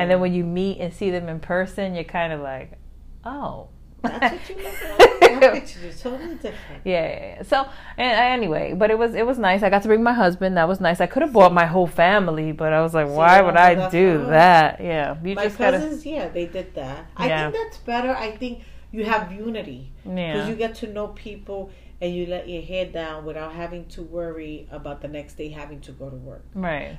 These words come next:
Speaker 2: See, my branch, the guy is Jewish,
Speaker 1: Mm-hmm.
Speaker 2: so I think that's, this is his least of his concern. Is a,
Speaker 1: Mm-hmm.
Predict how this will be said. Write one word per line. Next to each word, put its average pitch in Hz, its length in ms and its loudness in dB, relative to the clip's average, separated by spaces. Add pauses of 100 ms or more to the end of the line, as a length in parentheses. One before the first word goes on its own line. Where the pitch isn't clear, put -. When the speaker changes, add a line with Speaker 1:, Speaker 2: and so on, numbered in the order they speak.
Speaker 2:
See, 180 260 -10
my 175 480 -8
branch, 180 640 -12 (160)
the 156 80 -14
guy 151 220 -14
is 147 240 -14
Jewish, 160 680 -16
Speaker 1:
Mm-hmm. 170 340 -10
Speaker 2:
so 165 160 -16
I 151 80 -14
think 160 320 -16
that's, 143 240 -14 (100)
this 156 180 -16
is 147 140 -18
his 143 180 -18
least 151 300 -16
of 147 120 -16
his 139 180 -16
concern. 143 600 -16
Is 180 240 -10
a, 170 40 -8
Speaker 1:
Mm-hmm. 160 180 -10